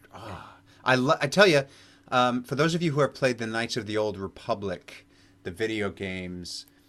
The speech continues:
there is a s-, I can't at the moment remember. I think it's in, I think it's in kotor one, Knights of the Old Republic one. There is a,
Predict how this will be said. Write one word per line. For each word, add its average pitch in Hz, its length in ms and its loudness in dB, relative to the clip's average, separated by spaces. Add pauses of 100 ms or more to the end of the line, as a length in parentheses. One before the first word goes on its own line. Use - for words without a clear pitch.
(180)
there 127 400 6 (160)
is 127 380 2
a 117 120 2
s-, - 140 -6
I - 60 -10
can't 160 440 0 (380)
at 135 160 -2
the 131 60 -2
moment 127 380 0
remember. 120 340 -2
I 131 60 -8
think 175 340 0
it's - 220 -2
in, 139 480 0 (1120)
I 143 60 0
think 226 200 4
it's 262 140 2
in 190 120 4
kotor 147 640 4
one, 123 240 6
Knights 117 220 2
of - 40 -14
the 131 60 2
Old 123 120 4
Republic 113 300 -2
one. 104 540 -2 (400)
There 127 220 8
is 113 240 0
a, 101 800 2